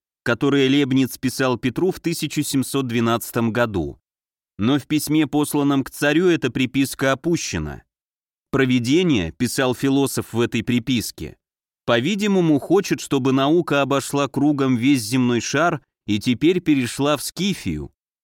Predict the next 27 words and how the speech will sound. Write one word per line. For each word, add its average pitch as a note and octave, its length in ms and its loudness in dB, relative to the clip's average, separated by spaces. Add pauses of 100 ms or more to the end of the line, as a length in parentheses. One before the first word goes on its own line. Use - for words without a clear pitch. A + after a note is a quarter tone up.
и F#2+ 140 -2
потому C#3+ 500 2
избрала D3+ 480 0
Ваше C#3 300 0
Величество C3 680 0
орудием, C#3+ 540 2 (380)
так C#3+ 240 0
как C#3+ 240 -2
вы D3 200 4
можете C3 720 0
и B2 220 2
из G#2+ 100 -2
Европы, C3+ 560 2
и D3 240 -2
из C3+ 180 0
Азии C#3 420 2
взять A2 360 -2
лучшее A2 640 -2 (320)
и G2 100 0
усовершенствовать C#3+ 1120 0
то, E3 160 2
что D3 220 -2
сделано C#3+ 500 0
в B2+ 60 2
обеих B2 380 0
частях A2 520 -2
света». E2+ 640 -4